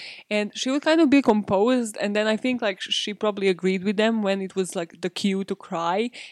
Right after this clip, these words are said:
and that's when she would cry. Or they would be like, "Well, she was sitting, like, four hours, like, she has been abused by this lover.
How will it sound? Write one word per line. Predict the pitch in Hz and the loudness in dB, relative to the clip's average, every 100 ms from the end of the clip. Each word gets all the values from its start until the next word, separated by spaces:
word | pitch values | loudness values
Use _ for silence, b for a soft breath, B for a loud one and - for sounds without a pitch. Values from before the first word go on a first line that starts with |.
| B | B
and | 196 | -6
that's | 196 202 | -4 -4
when | 196 | -6
she | - 180 | -6 -4
would | 165 | -6
cry. | - 165 110 | -2 0 2
Or | 180 | 0
they | 190 | 0
would | 190 | 0
be | 196 | -2
like, | 190 185 | -4 -6
"Well, | - 202 185 | -8 -6 -6
she | 202 226 | -8 -4
was | 208 214 | -4 -4
sitting, | 240 233 214 214 | -6 -6 -8 -6
like, | 226 226 | -8 -8
four | - 233 226 | -4 -2 0
hours, | 226 240 226 202 208 | 0 0 0 0 -2
like, | 208 214 | -2 -2
she | - 233 | -6 -6
has | 233 214 | -2 -4
been | 208 226 | -2 -2
abused | 208 202 226 | -2 -2 -4
by | 226 | -4
this | 220 220 - | -6 -6 -4
lover. | 208 226 233 | 0 0 2